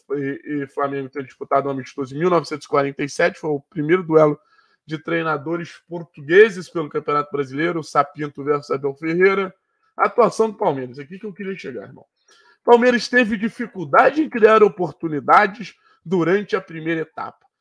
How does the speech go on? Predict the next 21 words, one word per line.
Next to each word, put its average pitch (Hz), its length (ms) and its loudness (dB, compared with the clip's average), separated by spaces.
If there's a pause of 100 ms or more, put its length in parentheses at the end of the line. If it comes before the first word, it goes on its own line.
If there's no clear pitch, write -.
(140)
ainda 170 260 -2
que 170 100 -14
tenham 160 220 -4
tomado 151 400 -2
a 147 40 -6 (140)
iniciativa 170 920 -4 (240)
no 160 140 -8
que 156 120 -10
diz 143 200 -12
respeito 143 420 -6
a 131 40 -6
ficar 135 320 -2
com 147 100 -6
a 147 60 -2
bola 160 340 0
na 160 100 -6
segunda 151 300 -10
etapa, 151 440 0
porém 151 400 -8
isso 156 220 -14
mudou. 131 320 -10